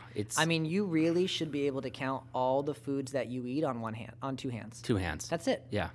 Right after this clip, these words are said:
Speaker 2: That, that's all, that's all that you should have. You shouldn't even get to be upset about the foods you can't have because you shouldn't know they exist.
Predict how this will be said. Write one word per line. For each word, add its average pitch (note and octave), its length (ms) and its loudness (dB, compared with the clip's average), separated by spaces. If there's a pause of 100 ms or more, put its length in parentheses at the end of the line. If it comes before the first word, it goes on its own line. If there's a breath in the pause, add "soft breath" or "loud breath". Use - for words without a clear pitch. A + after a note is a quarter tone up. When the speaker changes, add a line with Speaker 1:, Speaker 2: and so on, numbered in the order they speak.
(140)
Speaker 2:
That, D#3+ 220 0
that's F3 200 4
all, F#3 100 4
that's D#3+ 180 2
all F#3+ 220 4
that F3+ 140 0
you F#3 100 -2
should F3+ 180 -2
have. D3+ 260 0 (240 loud breath)
You F#3 200 0
shouldn't A#3 340 2
even F#3 400 0 (600)
get F#3+ 180 2
to G3+ 80 -2
be E3 200 -2
upset D#3+ 500 2
about D#3 260 0
the D3+ 80 -2
foods D3 360 -2
you C#3+ 80 -2
can't C#3 340 -6
have F#3+ 420 0
because F3 360 2
you F#3 100 0
shouldn't F#3+ 320 0
know D#3+ 160 2
they D3 120 2
exist. A#2+ 600 -4